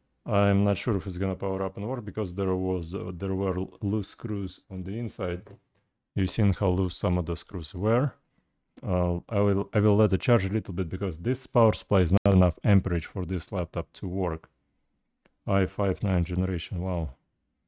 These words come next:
Let's see if we're gonna be able to jumpstart it.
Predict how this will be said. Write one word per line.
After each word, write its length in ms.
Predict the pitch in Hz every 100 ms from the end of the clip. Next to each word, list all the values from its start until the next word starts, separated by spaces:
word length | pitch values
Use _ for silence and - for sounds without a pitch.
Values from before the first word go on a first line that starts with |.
| _ _ -
Let's 180 | 90 -
see 140 | 98
if 100 | 87
we're 80 | 90
gonna 340 | 87 82 69 - -
be 140 | 90
able 200 | 87 82 82
to 280 | - 85 - _ _ _ _ _ _ _ _ _ _ _ _ 85
jumpstart 720 | 87 82 80 - 90 85 -
it. 320 | 90 - -